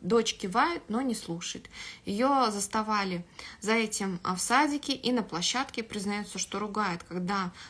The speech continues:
другие видят, чем она занимается. А, пугает её тем, что не будет друзей, никто не захочет с ней общаться. Но когда,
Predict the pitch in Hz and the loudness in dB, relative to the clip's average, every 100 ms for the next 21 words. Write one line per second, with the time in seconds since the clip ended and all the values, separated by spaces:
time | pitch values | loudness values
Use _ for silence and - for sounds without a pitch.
0 | - 208 185 202 185 247 294 294 - 214 | -6 -4 0 0 2 2 2 0 0 0
1 | 190 196 208 175 170 190 262 330 311 302 | 0 0 0 0 0 0 0 -2 -2 -4
2 | 285 - - - - - - - - - | -6 -10 -20 -20 -20 -20 -20 -20 -20 -20
3 | - - 185 196 196 190 190 196 - - | -2 -2 0 0 2 0 -2 -4 -10 -18
4 | - - - - - - - - _ _ | -18 -20 -20 -20 -20 -20 -20 -20 _ _
5 | - - 269 247 294 269 240 233 247 240 | -20 2 6 10 12 12 8 6 6 6
6 | 277 262 - 226 214 208 202 226 247 220 | 4 2 2 4 6 4 6 6 6 2
7 | 196 196 220 269 339 254 226 262 226 202 | 2 4 4 6 6 4 4 2 2 2
8 | 196 214 - - 208 196 196 196 - 277 | -2 -2 -2 -2 0 2 0 0 2 2
9 | - 240 214 208 214 214 233 214 | 2 0 0 4 2 4 2 2